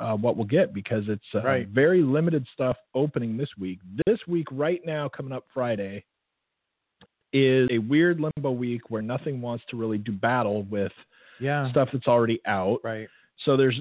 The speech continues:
Speaker 1: there's no big release, and
Speaker 2: It's
Speaker 1: it's
Speaker 2: weird.
Speaker 1: the next week after that that you get some stuff, right?
Speaker 2: Right.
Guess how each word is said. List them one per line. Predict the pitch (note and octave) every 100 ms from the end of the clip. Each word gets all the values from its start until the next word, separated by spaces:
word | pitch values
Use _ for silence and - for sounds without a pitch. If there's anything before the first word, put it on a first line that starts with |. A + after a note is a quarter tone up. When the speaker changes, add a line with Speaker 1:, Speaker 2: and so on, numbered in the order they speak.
| -
Speaker 1:
there's | C3 B2 A2+
no | D3 E3+
big | B2 A2 D3+ D#3+
release, | B2 A2+ B2+ - -
and | A#2+ A2 G#2+ G#2+
Speaker 2:
It's |
Speaker 1:
it's | B2+ C#3
Speaker 2:
weird. | B2
Speaker 1:
the | B2
next | A#2 D#3 F#3+ -
week | A#2+ A#2 A2+ B2+ -
after | G#2 G2+ A2
that | E3 F#3
that | -
you | G2
get | F2+ B2 G3 -
some | F#2+
stuff, | - E2+ E2+ -
right? | F#2+ A2+ C#3+ _ G#2+
Speaker 2:
Right. | G#2